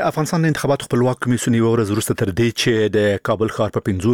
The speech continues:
بېلابېلو سیمو کې مظاهرې وشوې، د مظاهره کوونکو یوه غوښتنه ومنله. د انتخاباتو د خپلواک کمیسیون مشر ازادي راډیو ته وویل چې د ګوندونو استازي کولی شي چې د تلې د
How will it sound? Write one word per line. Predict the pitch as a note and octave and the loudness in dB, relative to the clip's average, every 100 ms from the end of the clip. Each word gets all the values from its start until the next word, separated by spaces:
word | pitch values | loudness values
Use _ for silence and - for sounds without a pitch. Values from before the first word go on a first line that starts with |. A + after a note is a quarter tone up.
| A2 | 2
بېلابېلو | C3 B2+ C3 B2 | 0 2 0 0
سیمو | - A2+ | 0 0
کې | - F#2+ | 0 0
مظاهرې | F2 D#2 F#2 A2 | 0 0 2 2
وشوې، | A2+ - A2+ | 2 0 0
د | G#2 | 0
مظاهره | F#2 F2 F#2+ - | 0 0 -2 0
کوونکو | G#2+ G2+ - A#2+ | 0 2 2 2
یوه | A#2+ C3 | 2 2
غوښتنه | F#2+ - - F2 F2 | 0 -2 -4 -2 0
ومنله. | F2 F2 F2 F2 | 2 2 0 0
د | F#2+ | 0
انتخاباتو | F2 - A2 A#2 | 0 0 0 -2
د | A#2 | -4
خپلواک | - A2+ A#2 - | 0 0 0 0
کمیسیون | A2 G#2 - G#2+ F#2 - G2+ G2 | 0 0 0 0 0 -2 0 2
مشر | G#2+ G#2+ - | 2 0 -2
ازادي | F2+ G2 F#2 | 0 0 2
راډیو | F2+ F#2 | 0 0
ته | G#2+ | 0
وویل | G2+ G#2+ G#2+ - | 2 2 0 -4
چې | G#2+ - - - - A2+ | -6 -8 -12 -12 0 2
د | A#2 A2+ | 2 2
ګوندونو | C#3 C#3+ C#3 | 0 2 0
استازي | A#2+ - A#2 A2 - | 0 -2 -2 -2 -2
کولی | A2 A#2 A2 | 0 0 0
شي | A#2 | 0
چې | A#2 G#2+ | 0 2
د | G#2+ G2 | 0 0
تلې | - G#2+ G2+ | -2 0 0
د | G#2 | 0